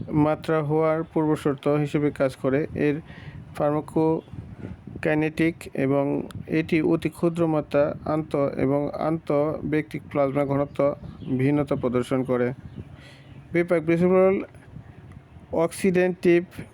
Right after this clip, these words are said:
অক্সিডেটিভ, আহ, পথের মাধ্যমে বিপাক ক্রিয়া সম্পন্ন করে। বিপাক পরবর্তী অংশসমূহ আয়নিক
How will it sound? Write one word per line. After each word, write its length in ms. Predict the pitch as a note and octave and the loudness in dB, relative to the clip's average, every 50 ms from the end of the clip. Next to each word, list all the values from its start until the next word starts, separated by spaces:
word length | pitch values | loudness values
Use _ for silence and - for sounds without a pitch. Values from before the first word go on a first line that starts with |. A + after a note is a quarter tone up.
| - - | -6 -2
অক্সিডেটিভ, 640 | D#3+ E3 - - - F3 E3+ E3+ E3 F3 E3 E3 F3 | -2 -2 -2 0 0 0 0 2 2 4 2 2 2
আহ, 720 | - - - - B2+ C#3 - - - - D3 D3 C#3+ C#3+ C#3+ - | 0 -8 -14 -14 -14 -16 -16 -10 -4 -2 0 0 0 0 0 0
পথের 400 | E3+ E3+ F3 - F#3+ E3+ C#3+ C#3 | 0 0 2 2 0 2 2 4
মাধ্যমে 480 | C#3+ C#3 C#3 C3 C3+ D3+ C#3 C#3+ D3 D3 | 4 4 2 2 2 2 2 4 2 2
বিপাক 400 | C#3 C#3+ C#3+ C#3 - D3 C#3+ - | 2 2 0 2 2 0 -2 0
ক্রিয়া 160 | - C#3+ C#3 | 0 -2 0
সম্পন্ন 440 | - D3 C3+ B2+ C#3 C#3+ C#3 C#3+ C3+ | 0 0 -2 0 0 0 0 0 2
করে। 280 | D3 C#3+ C3+ C#3+ - - - - - - - | 0 0 0 0 0 -2 -6 -12 -14 -10 -4
বিপাক 340 | - D3 D3 - E3+ D#3 D3 - | -2 -2 0 0 -2 -4 -2 -2
পরবর্তী 440 | E3 D#3 D#3 D3+ D3+ C#3+ - - D3 | -2 0 0 0 0 -2 0 0 2
অংশসমূহ 680 | C#3 C#3 C3+ D3 C#3 - D#3 D3 C#3+ C#3+ C#3+ C#3+ D3 - - - - - - - - - | 2 2 0 -4 -4 -4 -2 0 0 0 0 0 -2 -4 -8 -14 -16 -16 -16 -16 -16 -8
আয়নিক 400 | - C#3 C#3+ D3+ D#3+ E3+ F3 F#3 | -4 0 0 2 4 4 2 2